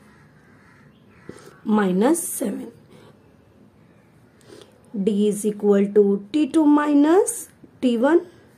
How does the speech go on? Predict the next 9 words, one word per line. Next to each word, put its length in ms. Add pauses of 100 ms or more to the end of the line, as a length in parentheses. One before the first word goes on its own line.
(640)
टी 120
टू 260
कितना 340
है? 240 (120)
वन। 400 (1120)
और 260
टी 180
वन 260
है 240